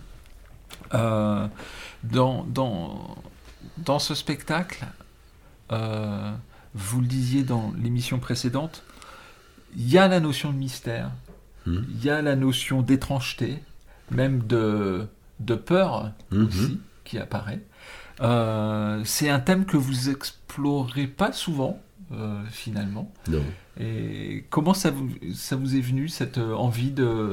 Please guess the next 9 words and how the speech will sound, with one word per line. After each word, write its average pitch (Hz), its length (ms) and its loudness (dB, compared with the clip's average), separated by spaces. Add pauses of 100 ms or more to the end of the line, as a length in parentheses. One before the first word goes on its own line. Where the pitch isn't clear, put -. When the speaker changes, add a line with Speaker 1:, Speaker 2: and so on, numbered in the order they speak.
(220)
Speaker 1:
rentrer 120 500 -2
dans 127 140 -2
ce 127 120 -6
thème-là ? 120 440 -2 (2250)
Speaker 2:
Oh, 98 320 2
c'est, 73 100 0 (220)
c'est - 160 -10
très, 92 400 2
euh, 73 460 -4